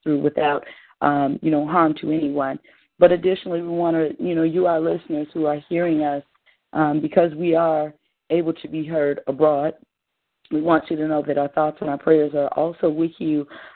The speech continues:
Um, there's also warnings that are out in Cuba. There's warnings out in the Bahama. Um, southeast portion of the, of, of the U S is also at risk for getting some of that residual weather. So, you know, folks, we wanna definitely keep an eye out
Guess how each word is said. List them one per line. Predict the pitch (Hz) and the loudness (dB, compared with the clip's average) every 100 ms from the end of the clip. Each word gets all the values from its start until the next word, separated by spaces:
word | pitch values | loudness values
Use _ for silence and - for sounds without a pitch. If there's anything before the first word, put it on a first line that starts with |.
| - | -2
Um, | 151 160 | 2 2
there's | 160 165 | 2 0
also | 170 165 180 | 0 0 -2
warnings | 170 180 180 165 | -2 -2 -2 0
that | 165 | 2
are | 165 | 4
out | 165 165 | 2 0
in | 170 | -6
Cuba. | - 202 185 156 | -4 -4 0 0
There's | 151 151 151 | 0 -4 -4
warnings | 170 170 165 165 | -6 -6 -2 -2
out | 160 | 0
in | |
the | 160 | 0
Bahama. | 160 160 190 208 165 143 - - - _ | -2 -2 -2 2 2 0 -6 -20 -20 _
Um, | - 175 175 175 - - | 2 4 2 -2 -4 2
southeast | 196 196 226 214 - | 2 2 -2 -2 -2
portion | 190 190 185 | 0 0 0
of | 180 | 0
the, | 180 - | 0 -2
of, | 170 165 160 | -4 -6 -2
of | 175 175 | 0 0
the | 185 | -4
U | 196 226 | -6 -4
S | - - _ _ - | -4 -6 _ _ -4
is | 175 165 | 0 2
also | 156 - 165 | 2 0 -2
at | 151 | 0
risk | 160 151 - | -2 -2 -6
for | 151 | -4
getting | 156 151 | -2 -2
some | 160 147 | -2 0
of | |
that | 147 143 | 0 -2
residual | 143 147 147 143 | -4 -6 -2 2
weather. | 147 147 139 | 2 2 -2
So, | 156 151 - - - _ | 0 0 0 -12 -20 _
you | - 208 | -4 2
know, | 202 190 | 2 2
folks, | 220 208 - | -2 -4 -6
we | 220 | -8
wanna | 214 226 220 | -6 -6 -2
definitely | 214 208 196 190 | 0 0 -4 -6
keep | - 185 - | -4 -6 -4
an | - | 0
eye | 180 185 175 | 2 2 0
out | 160 | 0